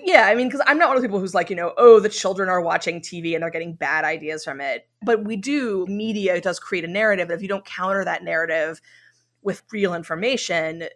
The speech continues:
what are you supposed to do, right? So I feel like that's, that's one thing that we really could do very actively. But I also feel like we do generally romanticize jealousy, uh, and we romanticize, I think, certain kinds of obsessive behavior,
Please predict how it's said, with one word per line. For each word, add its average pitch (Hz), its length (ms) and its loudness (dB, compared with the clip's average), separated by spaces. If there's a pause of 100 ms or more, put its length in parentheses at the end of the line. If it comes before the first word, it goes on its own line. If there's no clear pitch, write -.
(100)
what 180 220 -4
are 175 40 -10
you 165 120 -8
supposed - 260 -10
to - 80 -14
do, - 400 -14
right? 175 340 0
So 233 100 0
I 226 40 2
feel 254 180 -4
like 208 220 2
that's, 185 240 2
that's 180 200 -4
one 165 240 -10
thing 160 220 -12
that - 80 -16
we 170 120 -14
really 160 240 -12
could 160 280 -12
do 120 180 -16
very 123 260 -10
actively. 135 680 -10 (720)
But 269 100 -4
I 294 60 0
also 302 180 0
feel 269 160 0
like 202 300 2 (320)
we 302 100 2
do 370 140 6
generally 233 380 2
romanticize 180 800 -4
jealousy, 139 920 -10 (200)
uh, - 40 -8 (280)
and 190 180 -4
we 196 80 -2
romanticize, 175 1200 0
I 165 60 -4
think, 151 360 -14 (420)
certain 202 280 -2
kinds 170 300 -6
of - 40 -14
obsessive 170 600 -8
behavior, 160 840 -8